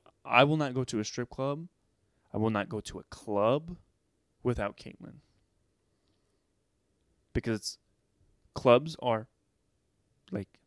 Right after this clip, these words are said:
hookup culture. We got into this before. It's all hookup culture. It's all, like, you go to clubs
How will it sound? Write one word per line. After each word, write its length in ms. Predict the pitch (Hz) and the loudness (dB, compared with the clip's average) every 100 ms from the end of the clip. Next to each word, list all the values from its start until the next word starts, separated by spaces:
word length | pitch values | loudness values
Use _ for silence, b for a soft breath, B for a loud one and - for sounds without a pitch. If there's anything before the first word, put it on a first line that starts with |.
| _ - | _ -4
hookup 300 | 131 - - | -4 -4 -14
culture. 280 | - - - | -16 -12 -10
We 100 | 113 | -6
got 120 | 117 | -6
into 160 | 113 123 | -6 -8
this 260 | 110 - _ _ _ | -8 -12 _ _ _
before. 440 | 127 117 139 - - _ | -12 -2 -2 -2 -8 _
It's 140 | - - | -8 0
all 200 | 131 131 | 2 0
hookup 320 | 131 - 131 | -4 -10 -12
culture. 380 | - 131 - 123 | -6 -6 -4 -8
It's 140 | 120 | -4
all, 320 | 123 123 123 - _ _ _ - | -2 0 -2 -6 _ _ _ -8
like, 260 | 107 - - _ _ | -8 -8 -20 _ _
you 140 | 120 113 | -4 6
go 220 | 131 139 | 8 8
to 120 | 131 | 2
clubs 600 | - - 135 123 123 - | -4 -2 0 -2 -4 -18